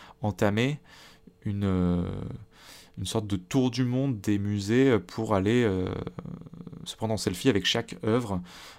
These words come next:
euh, présente dans, dans Animal Crossing, euh, dans le musée du, dans le musée du jeu. Et, euh,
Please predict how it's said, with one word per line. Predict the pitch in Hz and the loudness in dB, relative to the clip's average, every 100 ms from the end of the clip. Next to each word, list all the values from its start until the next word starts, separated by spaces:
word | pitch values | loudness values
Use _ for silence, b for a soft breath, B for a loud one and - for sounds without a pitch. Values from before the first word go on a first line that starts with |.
| - - | -12 -4
euh, | 92 90 87 87 87 | 0 2 2 -2 -8
présente | - 101 104 117 - - | -2 0 0 -4 -8 -10
dans, | - 98 104 104 95 90 | -6 -2 -2 -2 -2 -2
dans | 90 107 | 0 0
Animal | 104 92 | 0 -2
Crossing, | 90 87 - 110 107 | -4 -6 -4 -4 -2
euh, | 87 85 85 85 | -2 -2 -6 -6
dans | 87 90 | -2 -2
le | 87 | -2
musée | 85 95 | -4 -6
du, | 92 90 87 90 90 | -6 -10 -10 -10 -8
dans | 92 | -8
le | |
musée | 90 90 | -6 -6
du | 92 92 | -8 -10
jeu. | - _ B B B B B B | -14 _ B B B B B B
Et, | 113 95 | 0 2
euh, | 87 87 85 85 | 2 2 -2 -6